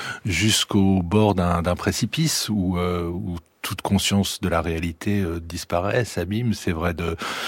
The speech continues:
c'est vrai des grands jaloux, euh, comme dans Othello ou dans le Conte d'hiver. Euh, c'est vrai, euh, des grands criminels comme Macbeth. C'est vrai même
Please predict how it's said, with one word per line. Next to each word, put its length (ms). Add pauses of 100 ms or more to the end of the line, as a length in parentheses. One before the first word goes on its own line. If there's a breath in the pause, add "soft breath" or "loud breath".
(220 loud breath)
c'est 160
vrai 200
des 120
grands 260
jaloux, 600
euh, 260
comme 220
dans 180
Othello 640
ou 100
dans 120
le 80
Conte 340
d'hiver. 640
Euh, 140
c'est 220
vrai, 260
euh, 320 (320 loud breath)
des 120
grands 180
criminels 560
comme 180
Macbeth. 800
C'est 200
vrai 260
même 480